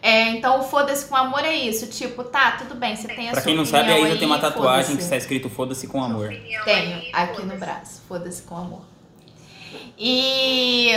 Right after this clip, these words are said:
Speaker 1: o foda-se com amor é pro outro, mas comigo mesmo interno, cara, eu vou pro banheiro, eu xingo e tal, e aí eu faço uma meditação depois, mas em igual proporção, as duas coisas funcionam juntinhas pra mim, entendeu?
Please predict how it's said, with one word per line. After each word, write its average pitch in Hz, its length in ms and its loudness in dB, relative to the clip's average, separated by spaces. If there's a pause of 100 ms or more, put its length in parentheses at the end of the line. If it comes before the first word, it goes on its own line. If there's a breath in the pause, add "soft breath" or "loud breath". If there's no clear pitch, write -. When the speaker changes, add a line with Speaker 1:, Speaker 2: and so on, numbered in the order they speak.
(1500 loud breath)
Speaker 1:
o 262 80 -2
foda-se 311 400 2
com - 80 0
amor 294 240 4
é 294 80 0
pro 302 140 -2
outro, 262 220 2
mas 277 220 4
comigo 320 540 -4
mesmo 302 380 0
interno, 262 840 2 (160)
cara, 214 300 6
eu 208 100 -2
vou 214 140 -4
pro 240 100 -8
banheiro, 240 640 0
eu 220 80 0
xingo 240 600 -4
e 220 60 -4
tal, 226 340 6
e 240 100 -2
aí 220 220 0
eu 220 100 0
faço 220 340 0
uma 226 100 -4
meditação 220 720 -4
depois, 226 420 -4
mas 240 320 2
em 269 240 -6
igual 240 300 6
proporção, 233 520 -6
as 202 140 -10
duas 247 260 -10
coisas 247 320 -6
funcionam 247 560 -6
juntinhas 240 640 -6
pra 220 160 -10
mim, 190 160 -6
entendeu? 190 380 -10